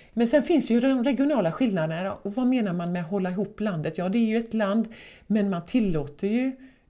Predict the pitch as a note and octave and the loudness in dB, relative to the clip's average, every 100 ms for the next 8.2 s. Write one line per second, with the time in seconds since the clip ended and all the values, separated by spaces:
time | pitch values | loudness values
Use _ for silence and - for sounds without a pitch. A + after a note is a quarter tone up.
0 | - F#3 F3+ F3 F3 E3 E3+ F#3 D#3+ - | -8 -6 -4 -6 -6 -4 0 0 0 -4
1 | D3+ D3+ - - D#3 - D#3+ D3+ D3+ D3+ | -8 -8 -12 -14 -8 -4 -4 -4 -8 -8
2 | D#3 - D#3 D#3+ E3 D#3+ D#3 D#3 D3+ D3 | -8 -8 -8 -8 -6 -4 -4 -4 -6 -6
3 | C#3 - _ - - A3 A3 A3 D#3+ G3 | -10 -18 _ -10 -2 0 2 2 2 -2
4 | F#3+ - D#3 D3 - - - - - F3+ | -4 -6 -8 -10 -12 -18 -16 -14 -8 -4
5 | G#3 F#3 D#3+ D3+ D#3+ E3 D#3+ C3 C3+ D#3 | -4 -2 -4 -2 0 0 0 -4 -8 -8
6 | - D3+ B2+ - - - - - - - | -6 -8 -8 -18 -20 -20 -20 -16 -16 -6
7 | G#3 G3 F#3+ - A3+ F3+ E3+ D#3 - D3+ | -2 0 0 -2 -2 0 0 -2 -4 -10
8 | - - | -10 -6